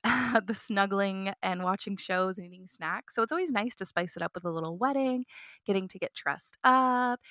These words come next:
having a night out, enjoying delicious food and drinks and being with the ones that you love, dancing, all of that. So it was just a lovely little treat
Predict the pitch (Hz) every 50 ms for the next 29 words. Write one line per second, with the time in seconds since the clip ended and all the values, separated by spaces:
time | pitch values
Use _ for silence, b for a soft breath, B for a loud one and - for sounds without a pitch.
0 | B B B - 190 185 190 185 180 170 160 165 160 165 - 101 240 240 240 240
1 | 240 233 233 233 233 226 202 185 180 - 180 170 165 160 165 - 170 165 175 -
2 | - - - - - - _ _ 254 254 254 247 240 240 240 233 226 - 175 170
3 | - - - 226 240 233 233 233 233 233 233 247 - - 196 180 175 185 185 190
4 | 190 185 185 - - 170 170 175 175 - 160 - - 165 165 190 214 220 220 214
5 | 214 214 202 202 - 214 202 208 208 - 220 214 208 - - 214 208 185 - -
6 | 147 - - - - 196 190 190 185 B B B B B B B 220 233 - -
7 | 247 - - 226 220 214 196 190 190 185 185 185 190 190 190 185 190 - - 185
8 | 170 165 170 175 170 170 170 175 - - _ - - - - 311 381 320 -